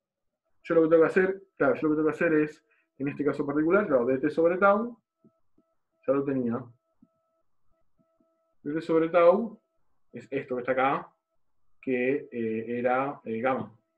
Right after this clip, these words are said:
O sea, esto es C sobre la raíz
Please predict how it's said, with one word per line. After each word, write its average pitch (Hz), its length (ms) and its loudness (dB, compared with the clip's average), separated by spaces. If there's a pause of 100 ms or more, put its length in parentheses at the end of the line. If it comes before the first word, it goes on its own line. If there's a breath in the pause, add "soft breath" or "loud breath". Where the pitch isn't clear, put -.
(400)
O - 40 -20
sea, 117 280 -6
esto 117 240 -6
es 120 340 -8 (800)
C 143 400 0
sobre 120 500 0
la 110 140 -8
raíz 107 520 -8